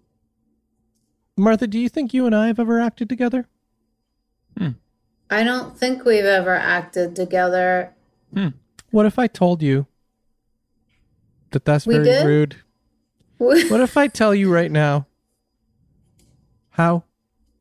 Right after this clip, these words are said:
Speaker 1: rude. And it's big disrespect. And I guess when you said acting could be very disrespectful and that you agreed with it, you meant you wanted to disrespect me and my acting.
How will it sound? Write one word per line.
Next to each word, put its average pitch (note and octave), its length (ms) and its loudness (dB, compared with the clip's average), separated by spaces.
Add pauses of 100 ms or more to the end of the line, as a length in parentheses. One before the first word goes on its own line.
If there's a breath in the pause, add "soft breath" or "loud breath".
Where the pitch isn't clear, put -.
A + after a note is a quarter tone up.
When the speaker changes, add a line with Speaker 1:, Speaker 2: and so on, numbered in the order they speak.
(140)
Speaker 1:
rude. C3 360 0 (1200)
And B2+ 120 0
it's - 160 -6
big D3+ 340 -2
disrespect. B2+ 680 -2
And C3+ 140 2
I D3 60 2
guess F3+ 280 0
when G3+ 120 2
you F3+ 120 2
said E3 260 0
acting D#3 400 -2
could D3+ 180 -2
be D3+ 100 0
very D3 260 0
disrespectful C#3 840 -2
and A#2+ 80 -2
that B2 100 -4
you B2 120 0
agreed C3 300 0
with A#2+ 140 0
it, A#2 140 -4
you C3+ 180 0
meant B2 280 0 (560)
you D3 200 4
wanted B2 320 2
to C3+ 60 -4
disrespect - 720 -4
me B2+ 280 -2
and A#2 160 -4
my A#2 200 -2
acting. A2 460 -8